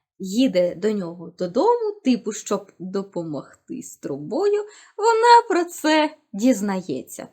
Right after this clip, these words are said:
До речі, героїню Камерон Діас звуть Карлі. Отже, Карлі та Кейт починають товаришувати і хочуть вивести злодія на чисту воду. Вони зустрічають ще одну коханку і беруть її у своє коло.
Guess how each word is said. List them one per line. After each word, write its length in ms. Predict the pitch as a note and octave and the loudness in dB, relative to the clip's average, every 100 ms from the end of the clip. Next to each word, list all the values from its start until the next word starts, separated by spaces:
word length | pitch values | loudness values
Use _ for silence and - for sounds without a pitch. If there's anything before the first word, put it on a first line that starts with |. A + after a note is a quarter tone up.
| _ | _
До 100 | - | -8
речі, 240 | C4 C4+ G#3 | -6 -6 -8
героїню 420 | G#3+ G#3+ G3+ F#3+ | -6 -6 -6 -8
Камерон 380 | F#3+ F#3+ F#3 F#3 | -10 -10 -10 -8
Діас 400 | D4+ F4+ - - | -4 -6 -6 -12
звуть 320 | G3 G#3 - _ | -10 -10 -12 _
Карлі. 440 | G3+ F#3+ - - - - - | -4 -4 -6 -16 -18 -20 -6
Отже, 260 | C#4 - A3+ | -4 -4 -8
Карлі 520 | A3+ G#3+ G3 F#3 F#3+ - | -6 -6 -6 -10 -16 -10
та 140 | F3+ - | -10 -4
Кейт 280 | D#4+ A4 A4+ - - - | 0 0 -2 -10 -20 -10
починають 720 | G3+ - F#3 G#3+ D#4+ D#4 - _ _ - | -8 -6 -4 2 2 0 -6 _ _ 0
товаришувати 1000 | F4+ B3 G#3 - F#3+ F#3 A3+ E4 E4+ E4+ - | 4 4 2 -2 -6 0 2 2 0 -6 -6
і 60 | |
хочуть 540 | - - A#3+ A#3 G#3 - _ - | -10 -2 -2 -2 -12 -12 _ -6
вивести 640 | G3+ B3 C4+ F#3+ - F3+ | 2 4 4 2 -6 -12
злодія 680 | F3+ G#3 C4+ F4+ F4 F4 E4 - | -6 0 2 4 4 4 2 -2
на 200 | F#3+ G3 | -6 -6
чисту 580 | - - A3+ - - G3+ | -8 -4 -4 -4 -8 -6
воду. 460 | G3 F#3+ F#3 - _ - | -2 -2 -2 -8 _ 0
Вони 300 | A4 A#4+ C#4+ | 2 4 2
зустрічають 680 | C4+ - G3+ - F#3 F3 | 0 -4 -10 -6 -4 -6
ще 260 | - - F4 A4+ A4 | -10 -6 2 4 4
одну 160 | G#4 | 2
коханку 640 | G#4 G4+ G4 G4+ G4+ F#4+ - | -2 -2 2 0 0 -10 -4
і 100 | E4 | 0
беруть 400 | C4+ E4 E4 E4 | 2 4 2 2
її 180 | D#4 D#4 | 0 0
у 40 | |
своє 360 | D4 B3+ C4+ C#4 | -2 -4 -4 -4
коло. 540 | - B3+ C#4 C4+ C4+ | 2 4 6 4 0